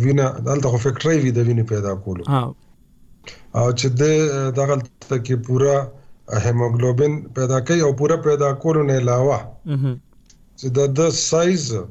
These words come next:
Speaker 1: یعنی حجم د
Speaker 2: ها.
Speaker 1: دغې خلیې، د سره خلیه چې ده،
Speaker 2: او.
Speaker 1: او د ده کیفیت، یعنی توانایي
Speaker 2: او.
Speaker 1: یا قوت، هغه څنګه دي.
Speaker 2: او.
Speaker 1: نو
Speaker 2: سم.
Speaker 1: دې لپاره بیا ایچ بی، آ، بخښنه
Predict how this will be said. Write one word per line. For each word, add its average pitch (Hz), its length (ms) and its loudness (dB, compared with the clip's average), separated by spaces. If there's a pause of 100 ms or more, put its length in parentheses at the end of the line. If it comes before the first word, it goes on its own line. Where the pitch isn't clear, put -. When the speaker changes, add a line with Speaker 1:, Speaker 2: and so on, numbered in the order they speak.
(520)
Speaker 1:
یعنی 120 240 0
حجم 165 380 2 (500)
د - 40 -2
Speaker 2:
ها. 131 120 2
Speaker 1:
دغې 131 300 2
خلیې، 123 520 -2
د 117 140 0
سره 123 220 0
خلیه 120 340 2
چې 110 120 -2
ده، 95 140 -2 (340)
Speaker 2:
او. 139 260 0 (220)
Speaker 1:
او 127 120 2
د 139 160 2
ده 156 180 -2
کیفیت، 147 760 0 (120)
یعنی 127 280 -4
توانایي 127 840 0 (360)
Speaker 2:
او. 131 240 -2 (140)
Speaker 1:
یا 120 180 0 (240)
قوت، 131 280 0 (340)
هغه 113 220 0
څنګه 90 400 -2
دي. 82 160 -16 (240)
Speaker 2:
او. 127 240 -2 (1800)
Speaker 1:
نو 131 40 0
Speaker 2:
سم. 120 100 0
Speaker 1:
دې 160 160 2
لپاره 151 480 0
بیا 143 260 0 (720)
ایچ 135 260 0
بی، 139 240 0
آ، 123 540 -6
بخښنه 123 480 0